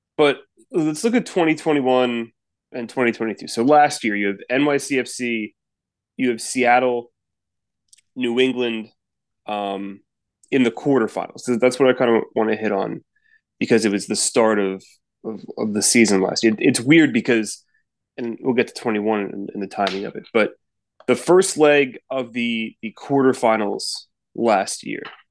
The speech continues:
because I believe if we match the dates up properly, that it didn't coincide, or it did, but it didn't. Um, everything's just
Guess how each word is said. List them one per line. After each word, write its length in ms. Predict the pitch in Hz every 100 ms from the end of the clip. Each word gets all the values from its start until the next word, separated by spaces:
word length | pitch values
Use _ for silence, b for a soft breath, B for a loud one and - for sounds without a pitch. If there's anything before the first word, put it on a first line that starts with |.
| _
because 260 | - 104 95
I 60 |
believe 720 | 98 107 110 139 139 127 120 - b b b _
if 140 | 147 -
we 100 | 107
match 380 | 107 117 120 -
the 80 |
dates 420 | 104 113 110 104 -
up 280 | 110 101 - - -
properly, 960 | - - 123 113 110 98 95 92 95 - _ _ _ _ _ -
that 440 | 113 107 101 98 -
it 200 | 104 98
didn't 300 | 117 117 110 -
coincide, 800 | - 120 135 135 - 131 135 135
or 180 | 120 110
it 160 | 98 -
did, 420 | 113 110 107 107 _ _ _ _ _ _
but 120 | 113
it 140 | 98 95
didn't. 460 | 104 98 95 - _ - 104
Um, 540 | 101 101 92 92 92 _ _ _ _ _ _ _ -
everything's 420 | 117 104 98 92
just 260 | - -